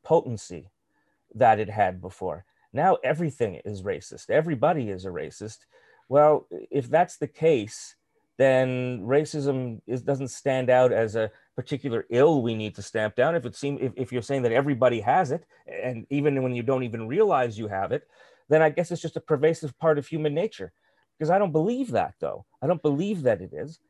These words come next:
I don't believe that it's part of a higher functioning brain to, uh, to be racist, to be bigoted, to be prejudiced.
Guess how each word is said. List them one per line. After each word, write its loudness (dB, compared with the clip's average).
I -2
don't 0
believe 0
that 4
it's -2
part 2
of -2
a -4
higher 2
functioning -6
brain -8
to, -2
uh, -2
to -6
be -8
racist, -6
to -14
be -12
bigoted, -8
to -18
be -10
prejudiced. -14